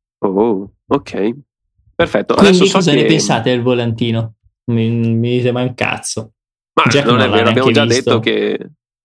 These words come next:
Speaker 1: che fosse per me verrei se mi pagassi cento euro.
Speaker 2: Cosa così tanto?
Speaker 1: Tranquillo.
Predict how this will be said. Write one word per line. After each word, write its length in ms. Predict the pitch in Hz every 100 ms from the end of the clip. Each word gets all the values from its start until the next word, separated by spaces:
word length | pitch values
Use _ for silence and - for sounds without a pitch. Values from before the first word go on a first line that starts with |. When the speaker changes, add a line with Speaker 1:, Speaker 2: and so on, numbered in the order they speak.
| _ -
Speaker 1:
che 120 | 101
fosse 280 | 120 117 104
per 120 | 104
me 140 | 117
verrei 420 | 127 107 101 113 117
se 140 | -
mi 80 | 101
pagassi 400 | 101 101 104 104
cento 340 | 104 95 104
euro. 220 | 95 92 - _ _ _ _
Speaker 2:
Cosa 220 | 143 151
così 240 | 151 151 170
tanto? 240 | - - -
Speaker 1:
Tranquillo. 420 | - - -